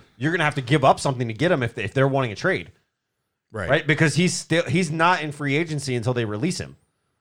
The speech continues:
Speaker 2: Right.
Speaker 1: So they might be trying to want to get something for him and then just say, "All right, we can sit on him.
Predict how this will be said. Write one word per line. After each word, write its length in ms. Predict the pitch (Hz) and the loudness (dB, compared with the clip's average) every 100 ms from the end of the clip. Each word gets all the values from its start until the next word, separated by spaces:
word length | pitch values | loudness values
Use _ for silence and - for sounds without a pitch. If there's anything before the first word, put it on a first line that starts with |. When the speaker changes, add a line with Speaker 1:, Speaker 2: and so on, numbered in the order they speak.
| _ | _
Speaker 2:
Right. 100 | - | -4
Speaker 1:
So 320 | 110 123 120 101 117 | 0 2 2 -2 -6
they 200 | 123 156 | 0 2
might 420 | 156 151 127 120 | 2 0 -2 -8
be 140 | 120 139 | -6 0
trying 240 | 165 151 | 4 4
to 60 | 139 | 2
want 180 | 147 | -2
to 60 | 127 | -2
get 180 | 170 139 | -6 -2
something 180 | 156 127 | -4 -2
for 240 | 165 185 | 0 2
him 140 | 135 | 2
and 80 | 123 | 0
then 180 | 131 127 | 0 0
just 220 | 131 127 | -4 -2
say, 160 | 143 127 | 0 2
"All 100 | 147 | 4
right, 220 | 151 143 | 4 2
we 100 | 143 | -2
can 140 | 147 | -2
sit 200 | 143 170 | -2 0
on 140 | 147 | 0
him. 100 | 98 | -2